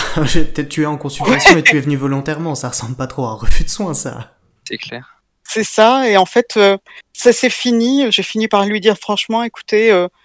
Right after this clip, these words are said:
Speaker 2: moi, je suis venue pour refaire mon ordonnance parce que, voilà, on m'a dit de venir à telle date, euh, pour le faire. Euh, je devais voir tel médecin, il est pas là. Et là, moi, je dois aller au travail, donc j'ai pas le temps de vous raconter toute ma vie. Euh,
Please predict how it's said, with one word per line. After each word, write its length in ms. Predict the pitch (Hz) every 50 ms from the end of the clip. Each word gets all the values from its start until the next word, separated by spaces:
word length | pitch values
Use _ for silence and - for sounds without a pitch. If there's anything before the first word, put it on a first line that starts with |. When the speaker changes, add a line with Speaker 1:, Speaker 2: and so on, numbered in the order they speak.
| _ _ _ _
Speaker 2:
moi, 100 | - 214
je 60 | 214 -
suis 140 | - - 226
venue 260 | 196 214 226 233 240
pour 240 | - - 208 185 -
refaire 340 | - 196 - - 226 226 214
mon 140 | 214 214 208
ordonnance 600 | 202 180 185 190 190 190 185 196 226 233 - -
parce 220 | - 202 190 - -
que, 280 | - 185 185 185 185
voilà, 360 | 175 175 190 180 180 190 208
on 80 | 220 220
m'a 120 | 190 180
dit 140 | 170 165 196
de 80 | 175 -
venir 340 | - 180 190 196 190 180 185
à 80 | 185
telle 260 | - - 196 190 190
date, 320 | 175 185 196 202 - - 190
euh, 100 | 175 175
pour 180 | - - 170
le 80 | 180 175
faire. 280 | - - - 202 226 277 - - - - _ _ _ _ _ - -
Euh, 300 | 180 180 180 180 180 170
je 120 | - 160
devais 220 | 175 214 202 226 220
voir 200 | 214 220 208 -
tel 160 | - 226 214
médecin, 380 | 214 214 - - - 233 226 233
il 120 | 220 208 190
est 60 | 180
pas 160 | - 190 190
là. 240 | 190 202 214 247 262 - -
Et 120 | 196 196
là, 120 | 190 220 226
moi, 140 | 220 220
je 100 | 208 -
dois 120 | - 208 208
aller 120 | 196 202
au 80 | 202 202
travail, 460 | - - 202 196 190 208 220 233 226
donc 160 | 190 190 175 -
j'ai 120 | - 185
pas 100 | - 202
le 80 | 208 196
temps 160 | - 214 226
de 80 | 202 196
vous 60 | 196
raconter 400 | 185 185 180 - 190 185 - -
toute 200 | 190 - - - -
ma 120 | 175 175
vie. 240 | 170 170 196 240 302 - - _ _ _ _ _ _ _ -
Euh, 520 | 180 175 175 175 175 170 175 175 - -